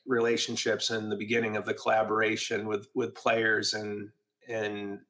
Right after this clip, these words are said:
the teams. Uh, I'll throw our broadcast partners in there 'cause, uh,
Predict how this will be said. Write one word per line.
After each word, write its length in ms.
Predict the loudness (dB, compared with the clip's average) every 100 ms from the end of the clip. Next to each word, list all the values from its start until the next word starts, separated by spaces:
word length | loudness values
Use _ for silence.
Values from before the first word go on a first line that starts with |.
| _ -6
the 300 | -4 -2 -4
teams. 680 | -2 0 2 0 0 -2 0
Uh, 140 | 0 0
I'll 80 | -2
throw 280 | 2 4
our 240 | 4 2 -2 0
broadcast 500 | 4 4 4 0 2
partners 400 | 2 2 -2 -4
in 120 | -4
there 220 | -2 -4 -6
'cause, 160 | -2
uh, 140 | 2